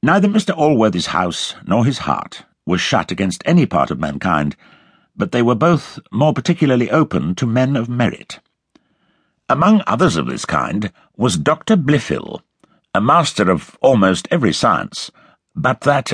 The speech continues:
by which he was to get his bread, the consequence of which was that the doctor at the age of forty had no bread to eat.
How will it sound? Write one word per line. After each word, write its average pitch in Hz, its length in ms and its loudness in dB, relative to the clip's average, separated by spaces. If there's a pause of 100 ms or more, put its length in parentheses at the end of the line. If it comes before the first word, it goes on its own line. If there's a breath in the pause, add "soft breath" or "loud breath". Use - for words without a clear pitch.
by 123 200 2
which 117 240 0
he 120 60 0
was 107 120 0
to - 80 -2
get 123 140 0
his 131 120 -2
bread, - 480 -2 (760 soft breath)
the - 80 -2
consequence 143 460 0
of 98 120 -2
which 185 200 -2
was 107 380 2 (300 soft breath)
that 101 120 0
the 107 60 -4
doctor 160 400 0
at 95 120 0
the 107 120 -2
age 131 260 2
of 82 100 -4
forty 90 520 -2 (340 soft breath)
had 139 240 -4
no 71 200 -4
bread 80 460 -2
to 95 180 -4
eat. 95 320 -4